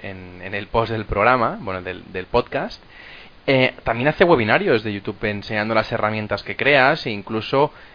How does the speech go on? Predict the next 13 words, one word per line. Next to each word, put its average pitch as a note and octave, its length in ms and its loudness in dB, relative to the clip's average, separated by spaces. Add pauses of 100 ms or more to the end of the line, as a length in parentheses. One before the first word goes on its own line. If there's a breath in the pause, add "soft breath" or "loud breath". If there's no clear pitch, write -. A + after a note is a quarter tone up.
(140)
eh, G#2+ 540 0
las G#2+ 180 -2
que, G2 340 -4
las G2 160 -8
que - 120 -12
diseña, F#2+ 500 -4
¿no? G2+ 140 -6
Para, F#2 340 -2
para F#2 180 -4
utilizar G2 420 -4
el, F#2 340 -4 (180)
el F#2+ 140 -10
mismo. F#2 380 -8